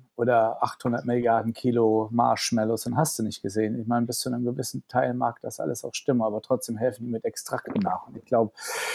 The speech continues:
seit ein, zwei, drei Jahren muss das halt auch hinten auf der Flasche draufstehen. Vorher war das, glaub ich, auch nicht der Fall. Und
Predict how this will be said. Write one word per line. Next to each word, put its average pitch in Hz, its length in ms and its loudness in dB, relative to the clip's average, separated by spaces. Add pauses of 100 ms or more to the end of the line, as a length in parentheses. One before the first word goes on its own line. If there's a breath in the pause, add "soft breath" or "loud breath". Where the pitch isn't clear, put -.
(280 loud breath)
seit - 540 4
ein, 123 200 8
zwei, 120 200 4
drei 117 180 6
Jahren 120 320 8
muss 131 360 4
das 131 200 2
halt 127 180 4
auch 120 140 4
hinten 139 240 0
auf 127 140 0
der 120 100 -2
Flasche 123 340 0
draufstehen. 107 520 2
Vorher 120 320 4
war 113 100 8
das, 113 160 2
glaub 113 220 2
ich, 110 120 -6
auch 147 120 2
nicht 147 240 0
der 104 80 0
Fall. 98 320 2
Und 110 200 -2